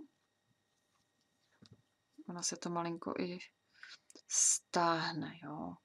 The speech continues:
Máme nějakých dvanáct centimetrů a ono se to, jenom aby jsme tam měli vůli, tak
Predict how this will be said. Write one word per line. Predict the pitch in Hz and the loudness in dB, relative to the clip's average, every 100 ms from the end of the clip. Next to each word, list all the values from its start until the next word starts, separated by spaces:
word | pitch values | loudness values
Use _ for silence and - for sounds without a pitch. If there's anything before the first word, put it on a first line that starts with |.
| _ | _
Máme | 180 170 160 | -6 -4 -4
nějakých | 165 165 170 170 - _ - | -4 -4 -4 -6 -8 _ 0
dvanáct | 170 170 170 190 | 4 4 2 4
centimetrů | 196 170 - 165 160 - - 160 160 190 226 - - - - - | 2 2 -2 -4 -6 -6 -4 -2 -2 -4 -6 -10 -12 -10 -10 -6
a | 190 | -8
ono | 175 175 175 | -6 -6 -2
se | - - - | 0 0 2
to, | 185 | 4
jenom | 175 175 | 6 4
aby | 165 175 | 4 4
jsme | - 185 | 4 6
tam | 185 185 | 6 6
měli | 180 185 | 6 6
vůli, | 185 175 175 175 170 | 4 4 6 8 8
tak | 180 | 6